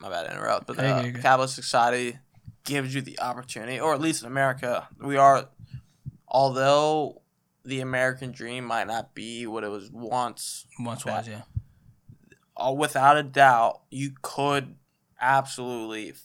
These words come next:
Speaker 1: flip your entire situation over. So you don't necessarily need to have old money. New money can be obtained.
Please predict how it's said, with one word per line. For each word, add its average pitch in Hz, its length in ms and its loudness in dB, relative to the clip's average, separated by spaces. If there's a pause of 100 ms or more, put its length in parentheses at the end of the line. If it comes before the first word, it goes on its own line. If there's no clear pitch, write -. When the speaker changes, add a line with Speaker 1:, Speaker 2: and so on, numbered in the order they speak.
Speaker 1:
flip 135 240 -6
your 123 100 -8
entire 107 280 -2
situation 87 500 -12
over. 80 320 -10 (260)
So 147 200 2
you 147 240 2
don't 160 200 4
necessarily 135 540 -2
need 135 540 -6
to 117 160 -2
have 104 360 2
old 117 500 -4 (140)
money. 117 560 0
New 120 220 -6
money 120 640 -4
can 117 160 -8
be 95 140 -12
obtained. 131 640 -8